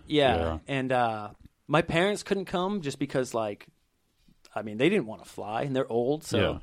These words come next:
Speaker 2: Yeah, yeah.
Speaker 1: Um, oh, I lo-, lost my brain for a second.
Speaker 2: Yeah, just, a, I
Speaker 1: Um,
Speaker 2: mean, I,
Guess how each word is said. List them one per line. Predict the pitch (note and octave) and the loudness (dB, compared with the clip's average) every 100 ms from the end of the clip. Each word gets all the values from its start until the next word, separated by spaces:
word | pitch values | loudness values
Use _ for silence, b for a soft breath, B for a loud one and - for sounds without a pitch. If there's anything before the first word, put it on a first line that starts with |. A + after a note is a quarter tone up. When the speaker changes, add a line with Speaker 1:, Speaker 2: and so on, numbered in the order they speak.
| - | -10
Speaker 2:
Yeah, | D#2+ | -10
yeah. | D#2 b b b b b b b b _ | -10 b b b b b b b b _
Speaker 1:
Um, | D#3 D3+ D3 C3+ A#2+ G#2+ G2 _ _ _ _ _ _ _ _ _ _ - | -4 -2 0 -2 -4 -8 -14 _ _ _ _ _ _ _ _ _ _ -8
oh, | |
I | - A#2+ A#2 - A#2+ | -6 -4 -6 -10 -10
lo-, | A#2 | -10
lost | A2 A2+ A2 | -8 -8 -10
my | G#2 | -12
brain | - A2+ - | -12 -12 -14
for | A#2+ | -12
a | |
second. | - B2 A#2+ | -4 6 8
Speaker 2:
Yeah, | G2+ | 8
just, | G#2 | 6
a, | A2+ | 4
I | E3 D#3 | 6 8
Speaker 1:
Um, | A#2+ | 8
Speaker 2:
mean, | G2+ F#2+ - - | 8 2 -4 -2
I, | A2+ | -2